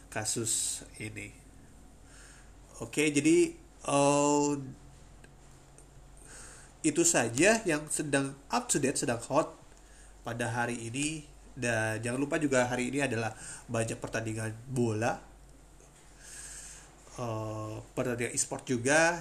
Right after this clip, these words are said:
Jadi buat teman-teman pendengar yang sedang mendengarkan ini,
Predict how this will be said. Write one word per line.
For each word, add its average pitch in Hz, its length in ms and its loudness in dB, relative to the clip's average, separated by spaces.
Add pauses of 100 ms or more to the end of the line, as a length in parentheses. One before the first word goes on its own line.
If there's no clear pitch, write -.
Jadi 160 720 4 (2000)
buat 147 320 4 (1500)
teman-teman 143 480 0
pendengar 147 400 4
yang 131 160 4
sedang 143 800 2
mendengarkan 120 640 -4
ini, 165 400 -6